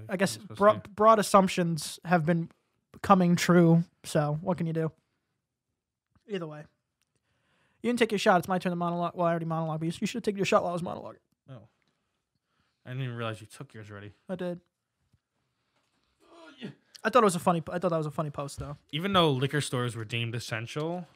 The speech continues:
Speaker 1: They closed.
Speaker 2: my, the ones over here closed,
Speaker 1: Did we,
Speaker 2: which
Speaker 1: me
Speaker 2: was a big problem.
Speaker 1: We, we walked into the liquor store and we bought, like, a box of liquor 'cause we thought, like, you know, like, when you buy multiple bo-,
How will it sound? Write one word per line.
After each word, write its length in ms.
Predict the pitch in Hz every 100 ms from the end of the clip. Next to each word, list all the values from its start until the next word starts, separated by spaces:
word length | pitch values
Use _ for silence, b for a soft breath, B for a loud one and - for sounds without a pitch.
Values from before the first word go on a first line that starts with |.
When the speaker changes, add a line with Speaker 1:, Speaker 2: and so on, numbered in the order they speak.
| _
Speaker 1:
They 80 | 196
closed. 420 | - 277 214 - - _ _ _
Speaker 2:
my, 420 | 127 135 135 127 -
the 120 | 123 123
ones 340 | 135 151 135
over 140 | 135
here 220 | 120 147 123
closed, 680 | - 151 131 107 107 - - b b b b -
Speaker 1:
Did 80 |
we, 120 | 208 202
Speaker 2:
which 120 | -
Speaker 1:
me 160 | 226 247
Speaker 2:
was 120 | 123
a 40 |
big 260 | 113 151 139
problem. 560 | - 135 123 117 113 117
Speaker 1:
We, 200 | 208 226
we 140 | 226
walked 220 | 254 269 277
into 140 | 262
the 120 | 220
liquor 240 | 196 220 247
store 440 | - 262 269 262 269 _
and 140 | 190
we 120 | 185 185
bought, 260 | 190 190
like, 140 | 180 175
a 60 |
box 400 | 151 170 170 -
of 80 | 170
liquor 300 | 165 165 185
'cause 260 | 180 165 -
we 100 | 165
thought, 200 | 160 151
like, 160 | 165 175
you 60 |
know, 120 | 151 143
like, 180 | 147 170
when 80 |
you 60 | 175
buy 120 | 170
multiple 240 | 160 160 160
bo-, 200 | 147